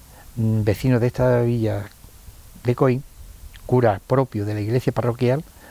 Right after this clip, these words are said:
bauticé a Antonio Agustín Jiménez de Guzmán. Aquí cuenta también, eh, dice que este niño nació el día veintiocho del mes de agosto de ese año, que estamos hablando, mil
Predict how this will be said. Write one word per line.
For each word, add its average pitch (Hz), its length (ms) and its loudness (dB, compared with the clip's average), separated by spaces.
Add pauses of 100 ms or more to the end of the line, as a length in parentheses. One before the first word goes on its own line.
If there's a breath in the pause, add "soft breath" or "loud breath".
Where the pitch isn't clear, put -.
(140)
bauticé 113 680 0 (320)
a - 80 0
Antonio 120 320 2
Agustín 147 480 0
Jiménez 120 500 0
de 120 100 -4
Guzmán. 98 320 -6 (380)
Aquí 110 240 -4
cuenta 127 360 2
también, 139 540 0
eh, 120 200 0
dice 131 340 0
que 120 480 0 (220)
este 120 1000 0
niño 143 320 2
nació 139 440 2
el 123 100 0
día 131 160 2
veintiocho 127 720 0
del 120 180 2
mes 147 300 -2
de 139 80 -2
agosto 123 400 -4 (1080)
de 110 100 2
ese 110 240 0
año, 101 260 -4 (180)
que - 80 -20
estamos 120 260 0
hablando, 104 320 0
mil 151 260 2